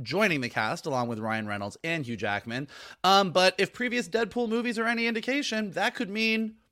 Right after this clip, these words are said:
pretty much anything, including a quick death. So, uh, not a lot other than that is known, but, uh,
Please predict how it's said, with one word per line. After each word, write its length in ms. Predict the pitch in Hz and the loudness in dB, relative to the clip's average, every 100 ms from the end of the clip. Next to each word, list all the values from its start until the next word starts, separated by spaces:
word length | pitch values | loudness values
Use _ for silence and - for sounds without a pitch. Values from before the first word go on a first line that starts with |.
| _ | _
pretty 480 | - 330 320 311 294 | -12 -6 -2 -2 -2
much 280 | 285 269 262 | 0 0 0
anything, 600 | 277 269 208 180 180 190 | -2 -2 -2 0 0 -2
including 720 | 190 170 - 247 240 240 247 - _ _ _ _ - | -4 -2 -2 0 2 0 -2 -6 _ _ _ _ 2
a 100 | - | 2
quick 300 | - 262 - | 6 6 6
death. 340 | 135 95 - - | 0 -2 -4 -10
So, 640 | - 196 196 185 180 180 180 - - - - | -2 6 8 10 10 8 4 -10 -20 -10 6
uh, 420 | 185 185 180 175 | 10 12 12 10
not 220 | 175 214 262 | 6 4 4
a 40 | |
lot 340 | 214 202 202 - | 6 6 4 4
other 240 | 170 180 | 2 4
than 180 | 160 147 | 2 2
that 280 | 143 147 147 | 4 4 2
is 180 | 143 117 | -2 -2
known, 440 | 123 127 185 226 | -2 0 -2 0
but, 240 | 156 135 | 2 4
uh, 420 | 131 123 123 120 | 4 2 2 0